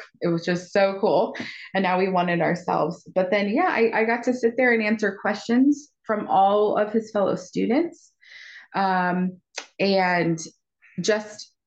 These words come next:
open up their conversation because they maybe have been too nervous to ask Logan what was on his head, or, you know, you don't want any barriers between kiddos getting to know your kiddo because they see something different. You just want to normalize it and say, "Hey,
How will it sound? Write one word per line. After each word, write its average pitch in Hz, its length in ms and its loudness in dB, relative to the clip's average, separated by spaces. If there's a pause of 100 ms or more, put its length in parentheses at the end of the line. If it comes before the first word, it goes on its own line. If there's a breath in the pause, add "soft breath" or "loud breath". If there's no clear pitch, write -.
open 220 340 2
up 208 200 -2
their 175 140 2
conversation 175 920 0
because 185 280 -2
they 180 140 0
maybe 170 280 2
have 170 260 -2
been 170 180 0
too 170 220 0
nervous 165 360 0
to - 80 -6
ask 160 280 -4
Logan 190 280 0
what 196 200 -4
was 202 160 -4
on 202 160 0
his 202 160 -4
head, 202 340 0
or, 156 260 0 (280 loud breath)
you 185 80 -2
know, 180 80 0
you 196 160 0
don't 269 160 2
want 240 160 2
any 214 280 0
barriers 185 640 0
between 170 560 -2
kiddos 190 320 0
getting 185 220 0
to 180 120 -6
know 170 80 2
your 170 220 0
kiddo 160 340 0
because 165 460 -2 (260 soft breath)
they 180 120 0
see 196 200 -2
something 180 440 -2
different. 180 500 -4
You 165 100 0
just 175 220 -8
want 190 120 0
to 185 60 2
normalize 196 600 0
it 233 180 0
and 190 100 -2
say, 180 240 -2
"Hey, 240 280 0